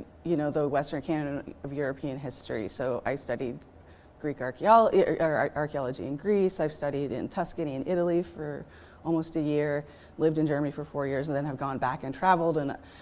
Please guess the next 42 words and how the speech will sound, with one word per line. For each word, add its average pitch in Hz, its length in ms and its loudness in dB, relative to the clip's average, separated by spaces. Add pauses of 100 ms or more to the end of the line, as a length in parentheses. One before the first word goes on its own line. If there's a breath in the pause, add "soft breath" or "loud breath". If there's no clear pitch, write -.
(260 soft breath)
um, 147 420 2
so, 143 440 6 (840)
but - 160 6
I 208 160 10
do 196 180 6
believe 175 400 8
that 165 140 2
the 151 80 2
Indian 156 220 4
Wars 147 180 0
are 139 100 0
still 143 220 -2
<laughs> 160 140 -2
going 180 160 8
on. 127 320 0 (400)
I, 151 60 8 (120)
I, - 140 6 (100)
we're 160 180 2
living 175 280 6
through 170 240 4
it. 160 240 4 (320 soft breath)
And, 151 260 2
and 160 220 0 (160)
I 165 80 4
didn't, 220 400 8
you 196 80 2
know, 160 100 6
conceptually 220 600 6
when 190 120 4
you're 170 160 4
in 160 160 2
school, 175 720 4
you 175 120 4
know, 156 80 2
kind 160 180 -2
of 139 160 -4 (640 soft breath)
thinking 196 500 4
about 170 260 6
world 156 300 6
history, 165 320 0
global 156 320 4
history, 147 600 2